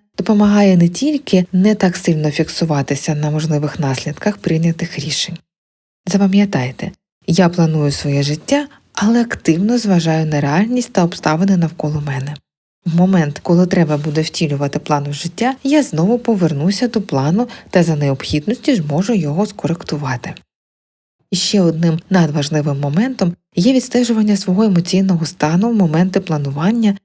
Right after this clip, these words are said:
та прийняття рішень. Боятися щось змінювати — це нормально. Той, хто каже, що не відчуває зараз страху, просто бреше, але ж ви не хочете брехати собі.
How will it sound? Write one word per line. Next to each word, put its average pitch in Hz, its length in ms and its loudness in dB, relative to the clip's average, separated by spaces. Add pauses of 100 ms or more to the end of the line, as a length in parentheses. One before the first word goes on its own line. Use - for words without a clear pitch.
та 196 160 2
прийняття 170 460 0
рішень. 139 480 -4 (800)
Боятися 165 600 2
щось 143 260 -2
змінювати — 175 720 2 (400)
це 180 180 0
нормально. 139 640 0 (600)
Той, 170 120 4
хто 143 200 0
каже, 156 300 -4
що - 200 -4
не 147 120 -4
відчуває 143 480 -4
зараз 143 280 -6
страху, 226 420 -2
просто 190 460 -2
бреше, 147 520 -2 (380)
але 156 240 2
ж 180 120 0
ви 151 140 -2
не 143 100 -4
хочете 196 460 -4
брехати 143 480 -4
собі. - 400 -8